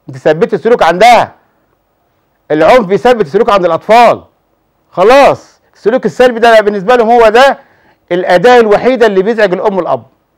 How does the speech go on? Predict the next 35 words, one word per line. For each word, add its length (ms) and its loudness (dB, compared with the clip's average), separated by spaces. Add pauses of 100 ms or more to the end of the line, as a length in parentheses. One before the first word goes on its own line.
(260)
ويتلذذ 680 2
قوي 160 2
بعض 220 2
الأطفال. 540 0 (520)
لاحظي 340 2
حضرتك 440 -2
كده، 380 0 (520)
لو 120 2
عندك 380 0
طفل 240 -4
يعني 300 2
عنده 220 -4
سبع 220 0
تمن 240 -4
سنين، 420 -8 (680)
وأنت 220 -2
دايما 300 0
عنيفة 280 -2
وعصبية 360 0
معاه، 260 -6 (880)
أثناء 300 -2
الشجار 400 0
مع 160 0
الأب 300 -2
تلاقي 220 0
الطفل 300 -6
قاعد 300 4
كده 260 0
واخد 240 0
ركن 200 -4
في 80 -10
البيت 360 -2 (460)
ويتلذذ 720 2
وفرحان 460 -2
قوي، 320 0